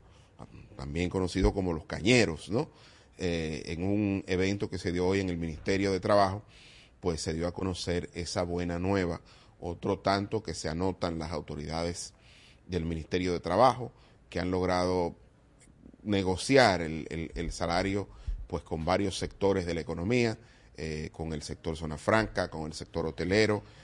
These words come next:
ahora con el sector de la producción de ca-, azúcar, los cañeros,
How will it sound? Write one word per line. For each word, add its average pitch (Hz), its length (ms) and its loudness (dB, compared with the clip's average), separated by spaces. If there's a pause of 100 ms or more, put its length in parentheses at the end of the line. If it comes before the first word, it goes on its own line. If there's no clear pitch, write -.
(120)
ahora 90 400 0
con 98 560 0
el 82 240 -4
sector 95 640 -2 (520)
de 98 400 4
la 92 100 -2
producción 87 960 -2
de 73 680 -6
ca-, - 160 -8 (200)
azúcar, 147 560 2
los 90 260 -6
cañeros, 123 680 4